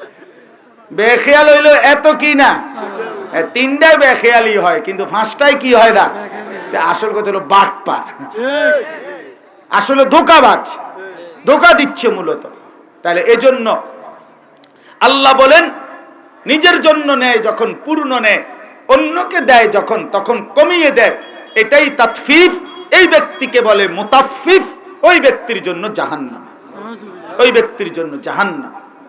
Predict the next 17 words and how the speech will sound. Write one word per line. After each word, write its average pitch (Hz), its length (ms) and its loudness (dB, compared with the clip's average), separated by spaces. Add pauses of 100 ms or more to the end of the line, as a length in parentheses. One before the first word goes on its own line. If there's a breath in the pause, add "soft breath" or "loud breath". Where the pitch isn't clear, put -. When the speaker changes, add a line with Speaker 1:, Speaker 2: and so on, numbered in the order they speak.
Speaker 1:
এখন 254 260 0
আসেন, 240 340 0 (640)
কোরআন 262 340 4
সুন্নাহর 311 520 0
মধ্যে 208 360 -4 (520)
বারবার 254 760 6
এই 277 200 2
কথা 226 220 2
আছে, 196 340 0 (380)
অন্যকে 247 600 0 (100)
ওজনে 233 440 0 (160)
কম 214 340 0
দেওয়া 214 340 4 (320)
এটা 208 220 0
যে 226 140 2
পাপ, 226 440 4 (440)
অন্যায়, 285 500 2